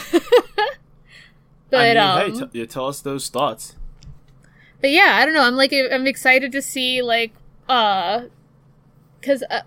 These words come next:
Speaker 1: Melinoe is apparently, like, ripped, not ripped from, that's, like, a corny phrasing, but, like,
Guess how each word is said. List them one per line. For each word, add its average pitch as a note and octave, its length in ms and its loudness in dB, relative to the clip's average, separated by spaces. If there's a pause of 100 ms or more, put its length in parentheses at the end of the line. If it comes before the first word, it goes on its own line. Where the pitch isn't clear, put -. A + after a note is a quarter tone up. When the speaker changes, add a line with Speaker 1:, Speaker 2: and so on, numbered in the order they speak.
Speaker 1:
Melinoe A#3+ 580 2
is A3 80 -2
apparently, G#3+ 560 -4
like, G#3+ 360 -4
ripped, A3 300 -4
not A#3 380 -8
ripped F#3 200 -10
from, F#3+ 420 -6
that's, - 340 -12
like, - 200 -10
a - 40 -20
corny - 280 -14
phrasing, - 520 -10
but, - 120 -10
like, E3+ 320 -6